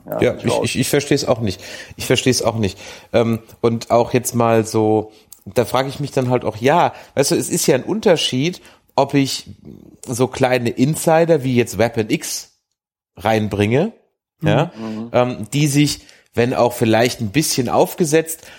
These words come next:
Speaker 2: aber doch relativ nahtlos in die Story einfügen,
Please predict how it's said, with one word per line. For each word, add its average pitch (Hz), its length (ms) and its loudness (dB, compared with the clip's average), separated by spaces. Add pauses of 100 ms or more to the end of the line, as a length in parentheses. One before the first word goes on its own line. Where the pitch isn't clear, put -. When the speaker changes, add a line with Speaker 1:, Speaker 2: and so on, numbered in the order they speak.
(160)
Speaker 2:
aber 131 240 0
doch 135 320 0
relativ 127 580 2
nahtlos 127 800 2 (160)
in 131 180 2
die 117 140 2
Story 113 500 2
einfügen, 190 720 -2